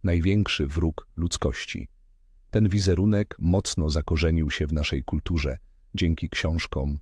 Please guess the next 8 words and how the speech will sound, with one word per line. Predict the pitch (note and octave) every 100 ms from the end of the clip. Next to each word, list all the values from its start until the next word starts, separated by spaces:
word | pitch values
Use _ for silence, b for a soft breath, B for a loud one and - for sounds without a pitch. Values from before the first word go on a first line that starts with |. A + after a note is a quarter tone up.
| -
filmom, | - E2 D2 D2 E2+ G#2 - - -
a | E2
nawet | D#2+ E2
kreskówkom. | - F2 - - - - - - _ _ _ _ -
Przyzwyczailiśmy | - E2+ E2+ - E2 B2 F2+ - D2+
się | D#2
postrzegać | - - - D#2 D#2+ D2+
go | E2+ D2+